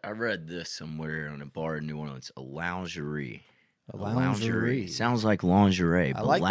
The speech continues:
Speaker 1: loungerie.
Speaker 2: No, I like that word.
Speaker 1: Yeah.
Speaker 2: Loungerie.
Speaker 1: Yeah.
Speaker 2: So not, not a dance element,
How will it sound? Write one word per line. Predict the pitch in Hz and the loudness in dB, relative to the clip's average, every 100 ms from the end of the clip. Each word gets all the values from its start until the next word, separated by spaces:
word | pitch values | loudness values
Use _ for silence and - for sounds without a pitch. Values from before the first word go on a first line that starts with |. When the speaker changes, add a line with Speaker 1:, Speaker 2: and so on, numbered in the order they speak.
| 107 | 6
Speaker 1:
loungerie. | 113 110 101 87 90 82 127 | 6 4 2 0 -2 -2 -2
Speaker 2:
No, | 127 | -2
I | |
like | 123 156 - | 0 -2 -4
that | 92 | -8
word. | 85 85 80 - | -8 -12 -16 -14
Speaker 1:
Yeah. | 82 78 - _ _ _ _ _ _ _ - | -12 -12 -14 _ _ _ _ _ _ _ -6
Speaker 2:
Loungerie. | 104 120 131 123 113 117 117 98 - - | -2 0 2 2 0 0 0 -2 -10 -12
Speaker 1:
Yeah. | 85 80 69 - _ - _ | -10 -8 -10 -18 _ -12 _
Speaker 2:
So | - 165 151 | 0 2 4
not, | 165 185 202 - _ | 4 2 2 -4 _
not | 139 131 147 160 | -6 -2 0 0
a | 151 | 0
dance | 107 90 139 135 165 185 - | -4 -4 -2 0 -2 -4 -4
element, | - 175 190 196 196 - - - | -2 0 0 -2 -4 -6 -14 -16